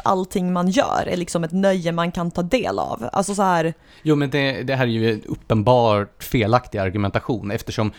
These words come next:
Speaker 2: du f-, om du köper värdepapper och får avkastning, då får du ju pengar som du kan använda för att betala skatt. Men om du bor i ditt hus så kommer det inte in några pengar.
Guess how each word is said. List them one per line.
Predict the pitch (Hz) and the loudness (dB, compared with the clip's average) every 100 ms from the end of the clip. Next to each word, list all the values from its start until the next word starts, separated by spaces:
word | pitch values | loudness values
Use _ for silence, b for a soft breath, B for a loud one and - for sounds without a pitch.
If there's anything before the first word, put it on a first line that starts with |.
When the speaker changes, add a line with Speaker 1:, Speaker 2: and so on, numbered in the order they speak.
| B | B
Speaker 2:
du | - 123 | -4 -4
f-, | - - - 143 151 | -4 -12 -14 -8 0
om | 131 | 0
du | 135 123 | 0 0
köper | 156 - 123 | -2 0 0
värdepapper | 131 113 147 151 110 | 0 0 -2 -4 -2
och | 107 | -2
får | 110 101 | 0 0
avkastning, | 95 143 - - 92 | 0 -2 -4 -6 -4
då | 107 | -4
får | - 123 | 0 0
du | 113 | 0
ju | 107 | 0
pengar | 185 165 95 - | 0 0 -2 -8
som | - 120 | -4 -4
du | 98 | -2
kan | 120 | -4
använda | 131 110 107 160 117 90 b | -2 0 2 2 0 -6 b
för | - - 107 95 | -12 -8 -6 -6
att | 95 - | -8 -8
betala | 98 101 92 90 - | -8 -6 -8 -10 -14
skatt. | - 139 - - B B B | -8 -8 -8 -14 B B B
Men | 127 120 110 - | 2 2 0 -4
om | 113 | -4
du | 107 | -6
bor | 90 175 202 147 | -4 -2 -2 -2
i | 110 | -2
ditt | 104 - | -4 -6
hus | 214 - | -8 -8
så | - | -6
kommer | 110 98 | -4 -2
det | 101 | -4
inte | 85 | -6
in | 95 92 | -8 -6
några | 90 | -6
pengar. | 90 87 90 - | -6 -10 -10 -14